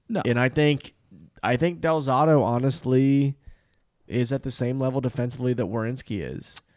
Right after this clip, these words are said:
Speaker 1: I'm gonna disagree there. I like, I like Zadi, but I just don't think he's on that level. I think Z is far and away better. Um, what we do with both those guys, I mean, that's a lot of money we're gonna be dishing out, and I'm,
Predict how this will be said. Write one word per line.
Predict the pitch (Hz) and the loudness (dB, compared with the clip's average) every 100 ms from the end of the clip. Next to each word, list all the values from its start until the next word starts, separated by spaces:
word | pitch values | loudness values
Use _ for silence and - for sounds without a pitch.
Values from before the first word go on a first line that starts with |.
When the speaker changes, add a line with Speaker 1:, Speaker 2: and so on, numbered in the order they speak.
| _ _ _ _ _ _ _ - | _ _ _ _ _ _ _ -8
Speaker 1:
I'm | 156 | 4
gonna | 202 156 | 4 6
disagree | 156 - 120 | 0 0 -2
there. | 98 95 | 0 0
I | 127 | 0
like, | 123 156 _ _ - | -2 -4 _ _ -12
I | |
like | 92 110 | -8 -8
Zadi, | 117 69 65 104 - - | -8 -10 -10 -12 -14 -14
but | 85 78 | -12 -10
I | - 92 | -10 -10
just | 90 | -8
don't | 87 | -10
think | 90 | -8
he's | 90 | -8
on | 78 76 | -8 -8
that | 78 78 | -10 -8
level. | 87 92 90 101 | -8 -8 -8 -8
I | |
think | 95 101 95 | -8 -8 -8
Z | 101 110 | -6 -4
is | 101 90 87 87 - _ _ | -4 -6 -12 -16 -20 _ _
far | - 139 | 0 2
and | 120 | 2
away | 95 87 | -2 -6
better. | 87 117 151 _ _ _ _ _ _ _ _ - | -6 -8 -8 _ _ _ _ _ _ _ _ -16
Um, | 101 98 92 90 90 90 _ _ _ - - | -10 -8 -8 -10 -12 -16 _ _ _ -20 0
what | 123 123 | 2 4
we | 131 | 2
do | 110 127 | 0 2
with | 143 143 117 | 2 2 2
both | 127 147 | 2 4
those | 151 147 127 | 4 2 4
guys, | 139 151 147 | 4 4 4
I | 120 | 2
mean, | 120 | 0
that's | 127 107 | 0 -2
a | |
lot | 98 120 | -2 0
of | 117 | 0
money | 127 135 | 0 0
we're | |
gonna | 139 135 | 0 -2
be | |
dishing | 139 139 135 | -4 -2 -2
out, | 143 - | -2 -4
and | 101 | -6
I'm, | 101 104 98 | -6 -6 -8